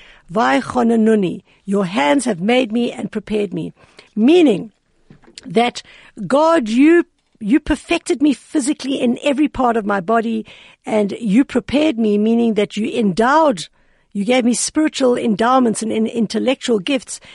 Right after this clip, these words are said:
Um, and as we all know, and we learned just a couple of weeks ago from the book of Bereshit,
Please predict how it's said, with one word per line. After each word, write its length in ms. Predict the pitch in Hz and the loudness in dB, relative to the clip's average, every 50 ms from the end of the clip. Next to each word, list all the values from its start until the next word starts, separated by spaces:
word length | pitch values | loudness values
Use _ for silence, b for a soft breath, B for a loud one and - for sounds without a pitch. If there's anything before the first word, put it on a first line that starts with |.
| B B B B B - | B B B B B -10
Um, 320 | - 214 208 202 202 214 | -4 -2 0 0 0 -2
and 380 | - - 233 220 208 185 214 - _ _ _ | -2 -2 -2 -2 -2 -2 -4 -10 _ _ _
as 220 | - 226 208 175 190 | -2 -2 -2 0 0
we 120 | 214 226 | -2 0
all 240 | - 254 262 254 247 | 2 2 2 4 4
know, 380 | 226 220 240 254 240 208 180 180 | 4 4 4 4 4 4 2 0
and 300 | - - 214 196 175 175 | -2 -4 -6 -6 -4 -4
we 100 | 202 202 | -4 -2
learned 380 | 202 226 240 240 208 - - | 2 2 2 2 2 -2 -4
just 260 | - 214 196 - - | -4 -4 -4 -4 -8
a 140 | - - 226 | -10 -12 -10
couple 320 | - - 226 - - 214 202 | -6 -6 -6 -4 -4 -4 -4
of 100 | 180 196 | -2 -2
weeks 240 | 277 262 - - | -2 -2 -2 -4
ago 240 | 226 185 190 190 185 | -8 -4 -4 -4 -4
from 300 | 160 - - 208 196 196 | -4 -4 -2 -2 0 0
the 80 | 175 180 | -2 -4
book 200 | 160 254 240 - | -6 -6 -6 -6
of 100 | 214 170 | -8 -8
Bereshit, 600 | 156 208 190 214 247 269 247 - - 190 - - | -6 -4 -2 0 0 0 0 -2 -4 -6 -8 -10